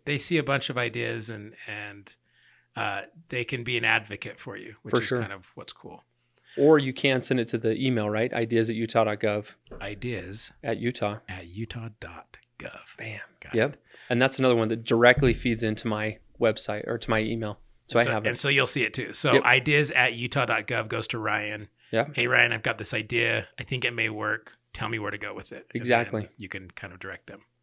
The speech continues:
Speaker 2: And I better put a shout out for our complex stewards as well. I, I named everybody else, but then we got Paul Wheeler and then Jim Golden.
Speaker 1: Paul Wheeler, by the way, is becoming quite the national expert on drones. Did, did you know this, Grant?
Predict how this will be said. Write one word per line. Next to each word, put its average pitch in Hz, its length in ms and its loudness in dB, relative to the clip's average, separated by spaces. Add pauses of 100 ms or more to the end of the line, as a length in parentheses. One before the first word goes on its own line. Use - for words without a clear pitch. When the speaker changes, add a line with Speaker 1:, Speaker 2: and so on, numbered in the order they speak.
(120)
Speaker 2:
And 131 80 4
I - 40 8
better 139 280 6 (160)
put 139 160 2
a - 20 2
shout 123 260 6
out 113 200 4
for 117 140 4
our 107 200 2
complex 110 720 -2 (240)
stewards 107 480 -4
as 107 120 -8
well. 107 200 -2
I, 110 200 -4
I 113 80 0
named 123 260 4
everybody 117 240 6
else, 107 140 2
but - 140 -8
then 110 160 2
we 110 80 -2
got 104 240 -4
Paul 113 460 4 (340)
Wheeler 113 440 0 (360)
and 107 140 0
then 101 120 -2
Jim 104 280 2
Golden. 104 400 -2 (240)
Speaker 1:
Paul 254 320 4
Wheeler, 151 320 0
by 110 200 -2
the 101 120 -12
way, 98 340 -14
is 104 140 -14
becoming 110 580 -10
quite 135 540 -2
the 107 440 -8
national 113 680 -2
expert 110 400 -6
on 98 220 -10
drones. 98 600 -8
Did, 95 220 -14 (180)
did 104 240 -16
you 175 80 -4
know 147 160 -6
this, 156 200 -10
Grant? - 420 -10